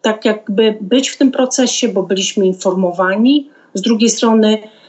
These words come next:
też ta informacja stała się też istotna. No my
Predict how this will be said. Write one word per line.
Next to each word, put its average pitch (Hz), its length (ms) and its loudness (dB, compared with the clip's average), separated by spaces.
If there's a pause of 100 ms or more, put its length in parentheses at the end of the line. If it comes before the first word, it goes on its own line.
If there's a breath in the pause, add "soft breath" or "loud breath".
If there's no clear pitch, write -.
(140 loud breath)
też - 440 0
ta 233 140 0
informacja 233 680 0
stała 220 300 0
się 233 140 -2
też 233 200 -4
istotna. 220 300 0
No 208 100 2
my 214 240 2